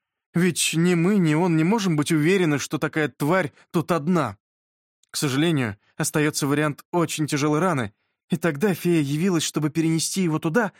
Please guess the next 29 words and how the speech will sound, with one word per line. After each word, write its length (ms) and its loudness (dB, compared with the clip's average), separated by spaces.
где 160 2
может 260 2
вылечить. 540 0
Не 140 4
уверена, 380 0
что 220 -4
мы 160 0
его 160 0
найдём, 460 0
да 120 2
и 80 4
помочь 440 0
лучше 320 0
неё 280 2
вряд 300 -2
ли 60 -4
сможем. 460 -4
Остаётся 560 0
только 400 -2
продолжить 680 -2
путь, 280 -2
надеясь, 360 0
что 220 -4
он 100 0
нас 140 -2
догонит, 540 -4
если 260 -2
мы 160 0
ошиблись. 560 -4